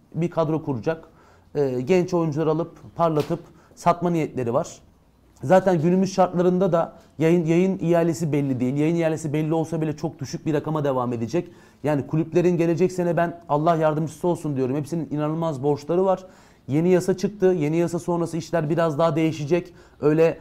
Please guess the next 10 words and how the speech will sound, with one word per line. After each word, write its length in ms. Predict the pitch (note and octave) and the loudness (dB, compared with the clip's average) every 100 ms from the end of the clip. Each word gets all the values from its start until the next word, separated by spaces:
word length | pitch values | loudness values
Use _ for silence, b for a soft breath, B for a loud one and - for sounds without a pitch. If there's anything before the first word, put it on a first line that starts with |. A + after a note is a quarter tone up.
| B - | B -4
rakamlar 560 | C#3 D#3 D#3+ E3 D#3+ - | -2 2 2 4 2 0
yüksek 420 | C#3+ D3 - E3 B2+ | -4 -4 -2 -2 2
verdiğin 360 | D#3 C#3+ E3+ | 2 2 0
zaman 240 | D#3 D#3 D#3+ | 0 0 -2
sen 220 | E3 D#3 | -2 -2
sorumlu 340 | D#3 D#3+ E3 | -2 -2 -2
olacaksın. 600 | E3 E3+ E3 E3 - E3+ B B _ _ C3+ | -2 0 -2 -2 -4 -6 B B _ _ -2
Ee, 340 | C3 B2 A#2+ | 0 0 0
bu 100 | D3+ | 0
işin 340 | D#3 E3 D#3+ | 0 -2 -6